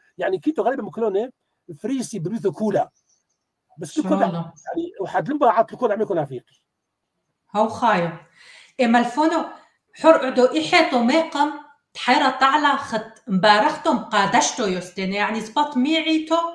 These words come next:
Speaker 2: آه، دك ميتاقي مبو فغرو، أشامو شيكم صالن إيلا.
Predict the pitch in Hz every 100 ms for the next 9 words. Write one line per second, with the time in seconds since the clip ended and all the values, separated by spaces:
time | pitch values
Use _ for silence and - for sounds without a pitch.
0 | - _ _ _ _ - 226 226 190 240
1 | - 233 233 - 285 285 285 240 196 294
2 | 311 330 302 294 302 294 294 - _ _
3 | - 247 - 294 285 277 - 277 285 262
4 | - 269 277 262 254 262 262 254 254